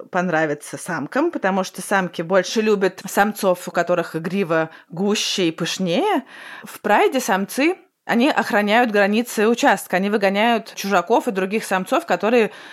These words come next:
хотят попасть на территорию прайда или проникнуть в прайд. И чем больше и более грозно выглядит хозяин, тем, конечно, он более успешен и в отваживании непрошенных гостей.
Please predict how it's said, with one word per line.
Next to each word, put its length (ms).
хотят 440
попасть 360
на 260
территорию 520
прайда 440
или 120
проникнуть 520
в 60
прайд. 400
И 340
чем 460
больше 500
и 180
более 720
грозно 520
выглядит 400
хозяин, 680
тем, 400
конечно, 420
он 140
более 320
успешен 580
и 420
в 640
отваживании 1040
непрошенных 720
гостей. 520